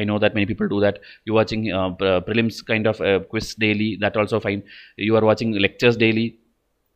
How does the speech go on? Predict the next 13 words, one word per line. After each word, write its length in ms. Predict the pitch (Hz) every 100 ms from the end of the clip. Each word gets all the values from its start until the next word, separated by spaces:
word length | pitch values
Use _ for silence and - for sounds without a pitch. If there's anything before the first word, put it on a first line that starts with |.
| _ 101
and 140 | 101
then 140 | 110 101
mock 180 | 104 123
exams. 420 | 104 110 110 107
You 80 | 127
are 40 | 135
doing 160 | 151 139
everything 280 | 135 135 110
because 180 | 120 120
all 140 | 127
these 120 | 135
are 80 | 135
free 260 | - 95